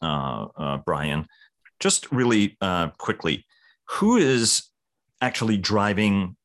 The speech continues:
some of these changes, right? Theoretically, it's great. There is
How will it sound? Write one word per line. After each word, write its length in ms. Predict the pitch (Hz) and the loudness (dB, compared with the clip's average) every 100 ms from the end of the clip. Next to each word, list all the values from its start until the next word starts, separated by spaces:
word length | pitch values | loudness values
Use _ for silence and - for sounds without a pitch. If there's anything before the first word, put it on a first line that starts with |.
| _ _ | _ _
some 220 | - - 104 | -4 0 0
of 80 | |
these 160 | 92 87 | -2 -6
changes, 520 | - 73 69 - - - | -6 -8 -8 -10 -10 -2
right? 320 | 110 113 - - | 0 0 -2 -6
Theoretically, 800 | - 170 156 151 127 123 117 113 | 0 4 4 4 2 2 2 2
it's 260 | 110 107 | 0 -2
great. 380 | - 117 117 90 | 0 0 0 0
There 180 | 107 104 | 0 0
is 220 | 101 | -2